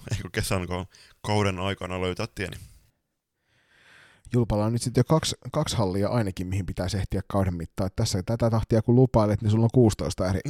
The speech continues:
Speaker 2: <laughs> kuusitoista eri kosiottelua, missä sun pitää paikan päällä olla ensi kaudella.
Speaker 1: Jep, mut onneksi esim.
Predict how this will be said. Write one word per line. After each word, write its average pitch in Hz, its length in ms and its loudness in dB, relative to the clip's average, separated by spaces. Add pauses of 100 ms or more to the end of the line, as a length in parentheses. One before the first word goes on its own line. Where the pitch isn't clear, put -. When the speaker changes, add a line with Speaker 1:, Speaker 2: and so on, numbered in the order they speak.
(140)
Speaker 2:
<laughs> - 180 2
kuusitoista 101 440 0
eri 98 120 0
kosiottelua, 95 640 0
missä 98 220 -4
sun 98 140 0
pitää 95 240 -2
paikan 95 320 -2
päällä 92 280 -4
olla 92 200 -2
ensi 95 140 -6
kaudella. 92 300 -6 (460)
Speaker 1:
Jep, 101 280 -6
mut 107 160 -4
onneksi 113 340 0
esim. 101 220 -6